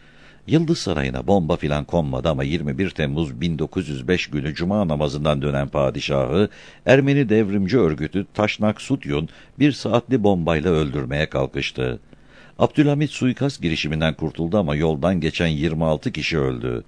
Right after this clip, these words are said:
Suikastı planlayanlara verilen idam hükümleri hapis cezalarına çevrildi.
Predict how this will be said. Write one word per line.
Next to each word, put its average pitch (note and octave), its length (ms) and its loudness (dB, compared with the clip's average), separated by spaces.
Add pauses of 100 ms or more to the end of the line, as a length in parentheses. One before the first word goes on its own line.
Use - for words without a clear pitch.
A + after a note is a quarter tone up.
(480)
Suikastı C#3+ 680 2
planlayanlara G2+ 960 4
verilen C#2+ 420 0
idam D#2+ 380 0
hükümleri D2+ 420 -2
hapis D#2 320 -2
cezalarına C#2+ 640 0
çevrildi. C2+ 720 -2